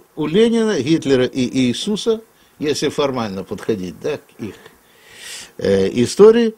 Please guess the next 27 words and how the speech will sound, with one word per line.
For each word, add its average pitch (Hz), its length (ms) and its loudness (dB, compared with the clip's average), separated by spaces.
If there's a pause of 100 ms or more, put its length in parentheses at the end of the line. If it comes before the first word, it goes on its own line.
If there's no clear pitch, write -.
(320)
есть 180 520 2
что-то 160 400 2
общее. - 560 -2 (960)
У 135 80 0
Ленина 196 320 6
Ленин 127 360 0
родился 131 560 0
от 123 120 -2
еврейской 143 540 0
матери 220 520 2 (160)
и 151 100 -4
отца, 135 340 2
представлявшего 143 640 2
сложную 117 420 0
смесь 208 380 0 (380)
русских 170 480 0
и 151 40 0
татарских 127 600 0
кровей. 127 480 2 (580)
Мать 190 300 4
Ленина, 170 400 4
как 151 220 2
и 160 60 4
мать 170 200 4
Христа, 165 500 6
звали 160 340 4
Мария, 143 680 0